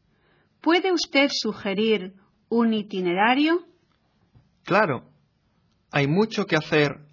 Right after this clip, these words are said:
Speaker 2: aquí en Madrid. Aquí tienen un plano de la ciudad. Miren, aquí está el Palacio Real y aquí está la Casa de Campo, donde hay un parque de atracciones.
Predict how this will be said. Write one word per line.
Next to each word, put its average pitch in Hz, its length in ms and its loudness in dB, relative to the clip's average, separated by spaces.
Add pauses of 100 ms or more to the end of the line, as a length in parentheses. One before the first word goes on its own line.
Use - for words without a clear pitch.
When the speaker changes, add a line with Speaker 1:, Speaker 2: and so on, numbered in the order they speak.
Speaker 2:
aquí 143 300 -2
en 127 120 0
Madrid. 127 380 -2 (1080)
Aquí 143 320 -2
tienen 208 480 0 (140)
un 165 180 -2
plano 175 320 2
de 160 100 -2
la 147 120 0
ciudad. 131 460 -4 (1000)
Miren, 120 540 -2 (680)
aquí 143 260 -4
está 190 640 0
el 131 180 -2
Palacio 165 420 2
Real 147 480 0 (640)
y 127 120 -4
aquí 143 240 -2
está 180 520 0 (120)
la 123 180 -2
Casa 143 320 -4
de 147 100 -2
Campo, 143 460 0 (840)
donde 147 420 2
hay 208 260 2 (120)
un 180 220 -2
parque 190 360 0
de 170 100 0
atracciones. 135 840 -4